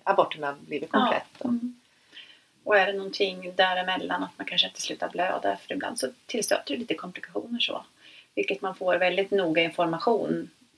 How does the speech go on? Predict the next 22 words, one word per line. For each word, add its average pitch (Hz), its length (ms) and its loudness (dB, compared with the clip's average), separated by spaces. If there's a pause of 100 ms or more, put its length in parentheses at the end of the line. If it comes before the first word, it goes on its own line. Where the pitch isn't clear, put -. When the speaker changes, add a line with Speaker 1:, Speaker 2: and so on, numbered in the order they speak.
Speaker 2:
av, - 280 2 (720)
eh, 170 400 -12 (200)
där 196 220 10
man 185 100 6
har 185 100 8
varit 180 640 8 (180)
och - 200 -14
tagit 175 220 -2
beslutet 208 360 -2
om - 120 -2
den 190 100 -4
här - 140 -8
aborten - 420 -12
då. - 80 -10 (880)
Så, - 220 -18
eh, - 420 -16 (2000)
får 311 120 12
man 226 160 10
höra 180 180 2
av 202 40 -2
sig. - 240 -6 (360)
Speaker 1:
Ja, 190 280 4